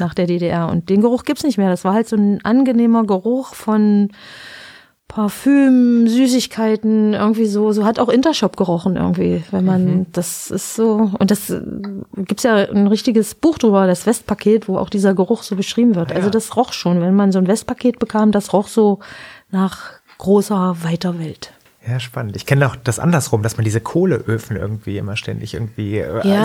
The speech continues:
Speaker 3: also sich auch
Speaker 1: das
Speaker 3: was dran
Speaker 1: stimmt.
Speaker 3: gewöhnen musste.
Speaker 1: Ja, ja, ja.
Speaker 3: Ja.
Speaker 1: Ja,
Speaker 3: Mhm.
Speaker 1: genau. Also der Trabi-Geruch, ja, das stimmt
Speaker 3: Mhm.
Speaker 1: auch. Also den hat man allerdings auch gar nicht mehr so wahrgenommen. Das merkt man jetzt, wenn man hinter irgend so einem Auto nochmal herfährt oder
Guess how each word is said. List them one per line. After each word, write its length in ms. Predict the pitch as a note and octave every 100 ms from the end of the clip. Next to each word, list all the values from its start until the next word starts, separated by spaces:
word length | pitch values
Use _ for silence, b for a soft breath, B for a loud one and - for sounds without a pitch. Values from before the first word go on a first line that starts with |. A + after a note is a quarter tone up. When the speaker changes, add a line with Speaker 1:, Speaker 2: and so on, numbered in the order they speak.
| -
Speaker 3:
also 80 | G3
sich 120 | F3+
auch 60 | G#3+
Speaker 1:
das 100 | G#3
Speaker 3:
was 60 |
dran 100 | F3
Speaker 1:
stimmt. 140 | D#3+ F3
Speaker 3:
gewöhnen 180 | F#3 D#3
musste. 240 | C3 G3
Speaker 1:
Ja, 60 | B3
ja, 100 | C#4+
ja. 140 | A#3+ D3+
Speaker 3:
Ja. 160 | C3 F3
Speaker 1:
Ja, 120 | G3+
Speaker 3:
Mhm. 20 | B3
Speaker 1:
genau. 160 | A3
Also 180 | G3 G#3+
der 100 | G#3+
Trabi-Geruch, 680 | - G3+ C4 A#3+ F3+ E3+ G3
ja, 160 | G#3+
das 140 | B3 -
stimmt 220 | C4 C4
Speaker 3:
Mhm. 80 | A3
Speaker 1:
auch. 180 | G3
Also 180 | - F#3
den 200 | G3 G#3+
hat 100 | G#3+
man 400 | B3+ B3 G#3+ E3+ -
allerdings 440 | A#3 A#3 B3 A#3+
auch 240 | - G3+
gar 160 | - F#3+
nicht 160 | G3 G3
mehr 160 | F#3
so 140 | F#3 F3
wahrgenommen. 480 | F3+ F#3+ F3+ F3+
Das 140 | F3+ G3+
merkt 200 | G3 G3
man 160 | G3
jetzt, 320 | F3+ G#3 C4 A#3+
wenn 80 |
man 220 | A3+ A3+ A3
hinter 340 | A3 A3 G#3
irgend 240 | G#3 G#3+
so 80 | G#3+
einem 220 | G#3+ G#3+
Auto 240 | - G#3 A3+
nochmal 240 | G#3 G#3
herfährt 540 | G#3 B3 B3 F#3+ F3+ E3
oder 340 | F#3 F#3